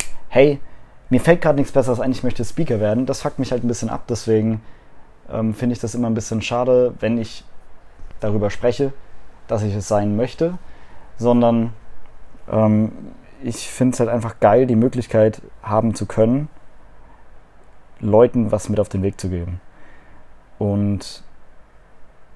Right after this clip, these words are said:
ja, wie mach, wie mach ich das denn? Also, wie ich schon ein paar Mal im Podcast erwähnt hab, ich versuch meine Leute zum Lachen zu bringen.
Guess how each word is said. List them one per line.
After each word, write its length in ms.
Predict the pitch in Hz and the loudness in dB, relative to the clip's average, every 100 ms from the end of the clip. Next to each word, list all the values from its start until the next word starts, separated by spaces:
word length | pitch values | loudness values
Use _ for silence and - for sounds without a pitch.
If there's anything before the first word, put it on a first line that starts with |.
| - - - - - | -20 -18 -18 -18 -12
ja, 340 | - 120 107 95 | -2 2 2 2
wie 80 | 101 | -2
mach, 200 | 110 - - 95 - - - - | -4 -6 -12 -12 -12 -14 -14 -6
wie 120 | 107 | -2
mach 200 | 123 120 | 0 -2
ich 140 | 104 | -6
das 240 | - 101 - | -6 -8 -6
denn? 280 | 98 92 95 | -6 -6 -8
Also, 400 | - 98 107 107 - - - - - 120 | -6 -2 -2 -2 -6 -18 -18 -18 -10 -6
wie 80 | |
ich 100 | 113 | -4
schon 140 | 113 110 | -2 -4
ein 40 | |
paar 120 | 113 | -2
Mal 120 | 110 101 | -4 -4
im 100 | 104 | -4
Podcast 420 | 131 - 117 113 | -6 -6 -6 -4
erwähnt 280 | 110 107 107 | -2 -2 -2
hab, 140 | 104 - - - - - - | -4 -8 -14 -14 -18 -20 -20
ich 60 | - | -6
versuch 200 | 131 123 | -4 -2
meine 180 | 127 110 | -2 0
Leute 260 | 110 110 | 2 0
zum 180 | - 107 | -2 -4
Lachen 260 | 101 101 92 | -2 -4 -6
zu 120 | 98 | -6
bringen. 520 | 104 98 95 98 98 | -6 -6 -4 -6 -8